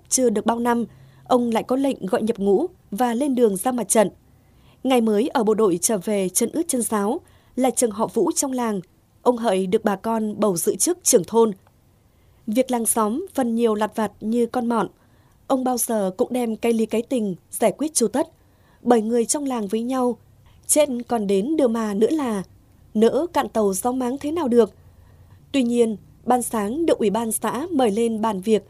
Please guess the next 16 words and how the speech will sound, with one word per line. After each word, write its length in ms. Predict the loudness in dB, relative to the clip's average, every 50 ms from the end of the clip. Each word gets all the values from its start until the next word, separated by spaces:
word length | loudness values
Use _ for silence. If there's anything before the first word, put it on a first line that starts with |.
| -20 -20 -20 _ _ -4
về 200 | 2 4 4 4
việc 320 | 4 2 0 0 0 -2
đón 260 | -2 -2 0 -2 -2 -2
Việt 200 | -2 -2 -2 0
kiều 280 | 0 2 2 2 2 0
yêu 180 | 0 0 0 0
nước 400 | 2 0 0 -2 -2 -6 -6 -2
về 140 | -2 -2 -2
thăm 160 | -2 -4 -6
quê. 320 | -2 2 4 4 4 4 2 -2 -12 -20 -20 -20 -20 -20 -20 -12 _ 4
Tưởng 160 | 6 6 6 4
ai 340 | -2 -4 -2 -4 -4 -6 -4
hóa 140 | -2 -2 -2
ra 160 | -2 -4 -4
thằng 180 | -4 -4 -4
Cối. 360 | 0 2 4 4 4 4 0